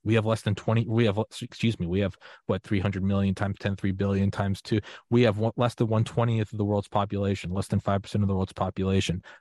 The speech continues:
There is a hungry, hungry world in the shifting sands of time and millennia and power, from the Great Pyramids to landing on the moon.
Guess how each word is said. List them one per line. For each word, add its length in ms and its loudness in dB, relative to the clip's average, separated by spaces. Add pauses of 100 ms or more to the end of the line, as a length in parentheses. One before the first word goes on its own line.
There 140 4
is 120 4
a 120 4
hungry, 500 2
hungry 440 0
world 500 -2 (240)
in 80 4
the 80 4
shifting 480 0
sands 400 0
of 100 -6
time 400 0
and 100 2
millennia 520 0
and 200 -2
power, 480 0 (300)
from 300 0
the 80 -4
Great 260 0
Pyramids 480 0
to 100 -8
landing 360 2
on 100 4
the 80 4
moon. 380 4